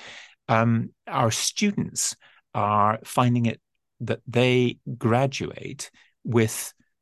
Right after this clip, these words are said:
huge amounts of debt. The things that we're good at, our culture,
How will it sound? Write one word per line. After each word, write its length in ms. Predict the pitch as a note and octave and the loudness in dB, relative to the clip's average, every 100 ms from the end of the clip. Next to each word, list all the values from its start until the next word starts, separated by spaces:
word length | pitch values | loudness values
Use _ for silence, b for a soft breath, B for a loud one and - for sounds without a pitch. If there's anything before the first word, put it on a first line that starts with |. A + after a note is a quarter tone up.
| _ - | _ -14
huge 460 | - - D#3+ C#3+ | -8 -2 0 0
amounts 360 | C3+ C3+ C3+ - | 0 0 -2 -6
of 140 | C3+ | -4
debt. 420 | - F#3+ - - - B B B - | 0 0 -2 -14 -18 B B B -8
The 80 | B2 | -4
things 380 | - G#3 D#3 | 2 2 4
that 80 | C3+ | 0
we're 160 | A#2 G2 | -2 -4
good 260 | - G#3+ | 0 -2
at, 240 | - - - - | -2 -8 -6 -4
our 160 | F#2+ - | -6 -6
culture, 720 | - C#4 F4 - - A2+ | -2 -2 -2 -4 -4 -6